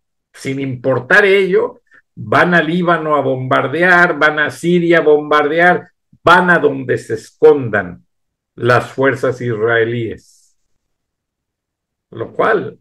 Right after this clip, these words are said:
es un gran riesgo de una guerra mundial.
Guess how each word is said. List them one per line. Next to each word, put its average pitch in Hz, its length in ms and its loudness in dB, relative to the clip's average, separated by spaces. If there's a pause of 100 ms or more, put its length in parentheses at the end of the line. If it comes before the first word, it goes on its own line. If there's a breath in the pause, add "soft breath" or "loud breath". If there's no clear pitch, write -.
es 123 200 -12
un 139 140 -8
gran 127 320 -4
riesgo 113 720 -2 (560)
de 107 220 -12
una 113 180 -6
guerra 104 380 -4
mundial. 104 640 -6